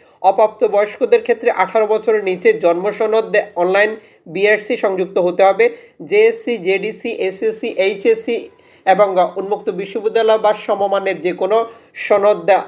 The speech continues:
লাগবে, যা পরিবর্তনের জন্য। প্রয়োজনে পুলিশের বিশেষ শাখা এসবি এর মাধ্যমে চাহিদা তথ্যের সঠিকতা যাচাই করা হবে। এখানে উল্লেখযোগ্য ব্যাপার হচ্ছে, আপনি কুয়েত থেকে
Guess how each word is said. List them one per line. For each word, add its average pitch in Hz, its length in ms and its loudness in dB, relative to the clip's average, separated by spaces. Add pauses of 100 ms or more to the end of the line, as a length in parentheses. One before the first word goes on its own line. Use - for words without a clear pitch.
(380)
লাগবে, 151 300 2 (440)
যা 190 120 6 (160)
পরিবর্তনের 180 600 0
জন্য। 127 180 -8 (460)
প্রয়োজনে 226 420 4 (120)
পুলিশের 220 500 2
বিশেষ 185 360 -6
শাখা 214 280 0 (160)
এসবি 196 340 -6 (140)
এর 190 220 0
মাধ্যমে 175 360 0 (120)
চাহিদা 190 340 2 (100)
তথ্যের 220 440 0
সঠিকতা 185 460 2 (420)
যাচাই 185 400 2
করা 156 140 4
হবে। 143 180 -2 (120)
এখানে 214 220 -2
উল্লেখযোগ্য 202 500 0
ব্যাপার 202 280 0
হচ্ছে, 220 220 2 (640)
আপনি 202 260 0
কুয়েত 220 340 0
থেকে 247 180 2